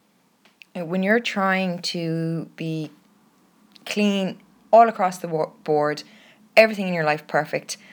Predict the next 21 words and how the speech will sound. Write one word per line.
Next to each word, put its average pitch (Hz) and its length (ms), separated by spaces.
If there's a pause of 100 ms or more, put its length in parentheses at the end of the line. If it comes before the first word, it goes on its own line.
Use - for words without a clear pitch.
(240)
as 165 120
a 160 60
form 170 300
of 160 80
self-care, 170 640 (1160)
ask 262 320
yourself, - 360
are 180 80
you 269 280
doing 208 420
that 170 160
for - 140
you? 151 560 (1300)
Or 185 160
are 185 40
you 220 180
doing 202 400
it 160 140
for 160 80
someone 156 380
else? - 480